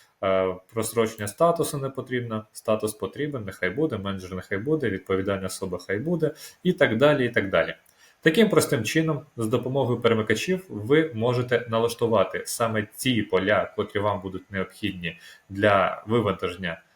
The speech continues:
е, інформації у форматі Excel або X C V, і натиснути клавіші «Зберегти». Після збереження даний шаблон, даний шаблон збережеться,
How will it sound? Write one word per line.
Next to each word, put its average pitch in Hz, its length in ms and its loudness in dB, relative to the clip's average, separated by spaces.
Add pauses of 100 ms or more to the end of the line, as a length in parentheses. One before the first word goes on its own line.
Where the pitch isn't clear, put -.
(240)
е, 87 400 2
інформації 104 680 -2
у 85 100 -12
форматі 95 500 -4
Excel 90 260 -4
або 90 220 -2 (180)
X 107 140 -4 (600)
C 110 560 -2
V, 208 180 -2 (500)
і 202 300 0
натиснути 127 560 -2
клавіші 123 640 0
«Зберегти». 104 720 -2 (720)
Після 214 240 0
збереження 143 760 0
даний 107 460 0
шаблон, 120 560 -2 (1800)
даний 113 380 2
шаблон 113 380 -2
збережеться, 98 680 -2